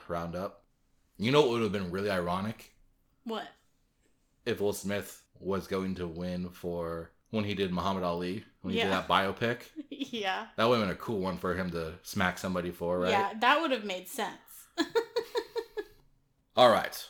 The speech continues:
Speaker 1: let's move on. I am parched, though.
Speaker 2: Are you?
Speaker 1: Yes. So I'm
Speaker 2: No.
Speaker 1: gonna, I'm gonna get my soda out.
Speaker 2: Please do.
Speaker 1: My Nitro Pepsi.
Speaker 2: Yeah.
Speaker 1: Which I don't know if you heard, pretty much slightly carbonated.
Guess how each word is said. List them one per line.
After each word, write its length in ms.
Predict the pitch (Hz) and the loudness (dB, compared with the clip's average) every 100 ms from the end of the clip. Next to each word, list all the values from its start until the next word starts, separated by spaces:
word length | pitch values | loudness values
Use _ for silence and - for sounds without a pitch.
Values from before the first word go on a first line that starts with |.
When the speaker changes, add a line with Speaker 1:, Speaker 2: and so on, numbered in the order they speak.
| - | -2
Speaker 1:
let's 180 | 123 - | 0 0
move 200 | 117 90 | 0 0
on. 260 | 82 76 - _ | 0 -4 -14 _
I 140 | 107 | 0
am 180 | 147 151 | 0 -2
parched, 420 | - 113 92 - | 0 0 0 -8
though. 80 | - - _ _ _ _ - | -18 -20 _ _ _ _ -6
Speaker 2:
Are 120 | 233 | -4
you? 100 | 285 349 _ | -4 -8 _
Speaker 1:
Yes. 440 | 87 - - - _ _ _ _ _ | -8 -8 -16 -18 _ _ _ _ _
So 140 | - 240 | -6 -2
I'm 100 | 240 | 0
Speaker 2:
No. 40 | 220 | -2
Speaker 1:
gonna, 240 | 180 73 _ - | -4 -8 _ -12
I'm 100 | 104 | -8
gonna 100 | 92 | -6
get 120 | - | -6
my 160 | 73 78 | -8 -10
soda 400 | - 87 73 - | -6 -4 -4 -8
out. 220 | 69 78 - _ _ _ _ _ | -10 -12 -16 _ _ _ _ _
Speaker 2:
Please 260 | 262 247 226 | -8 -8 -8
do. 160 | 202 - 220 - - _ _ - _ _ _ | -10 -10 -14 -20 -20 _ _ -20 _ _ _
Speaker 1:
My 420 | 90 90 85 78 76 - - _ _ | -4 -2 -2 -6 -12 -20 -20 _ _
Nitro 500 | 90 101 98 - 98 | -4 2 2 2 -2
Pepsi. 540 | 85 101 92 - 85 95 - - | 0 0 -2 -2 -6 -6 -16 -12
Speaker 2:
Yeah. 280 | 233 190 214 - | -6 -6 -8 -10
Speaker 1:
Which 120 | 90 | -4
I 40 | |
don't 60 | 92 | -2
know 60 | 165 | -2
if 60 | |
you 40 | 80 | -2
heard, 300 | 104 87 76 _ - | 0 0 -4 _ -2
pretty 180 | 120 | 0
much 160 | 95 92 | 0 -2
slightly 640 | - 98 85 87 90 85 - _ _ | -2 -2 -2 -4 -6 -8 -14 _ _
carbonated. 680 | - 101 90 85 76 - - | 0 0 0 -4 -8 -12 -20